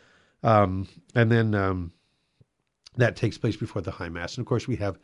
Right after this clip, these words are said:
the Easter Vigil, and that's when, uh, uh, people now are, are received into the church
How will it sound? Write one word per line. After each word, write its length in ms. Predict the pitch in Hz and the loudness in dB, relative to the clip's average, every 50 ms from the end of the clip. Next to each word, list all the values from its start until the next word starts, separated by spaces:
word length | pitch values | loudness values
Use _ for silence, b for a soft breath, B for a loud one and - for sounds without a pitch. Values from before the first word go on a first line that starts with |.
| b b b b b b b b | b b b b b b b b
the 140 | - 107 113 | -6 -2 0
Easter 260 | 120 113 - - 113 | 0 0 0 -2 0
Vigil, 340 | 101 127 139 127 - 98 85 | 4 6 4 4 4 0 -4
and 100 | 85 92 | -4 -4
that's 200 | 95 92 - - | -4 -4 -4 -4
when, 220 | 113 98 92 90 | -4 -4 -4 -4
uh, 60 | 92 90 | -4 -4
uh, 400 | 92 95 98 104 104 98 92 87 | -4 -4 -4 -4 -4 -4 -4 -4
people 340 | - 117 110 - - 98 | -4 -4 -6 -4 -4 -6
now 340 | 92 98 107 113 110 107 104 | -4 -2 0 0 0 0 0
are, 160 | 98 95 101 | 0 0 -2
are 140 | 101 95 92 | -2 -4 -4
received 460 | 90 95 90 - - 131 123 117 110 | -4 -4 -4 -2 0 0 2 2 0
into 140 | 117 101 98 95 | -2 -4 -6 -6
the 80 | 98 | -8
church 440 | - - 147 151 165 160 - - - | -4 0 2 2 2 2 -2 -6 -14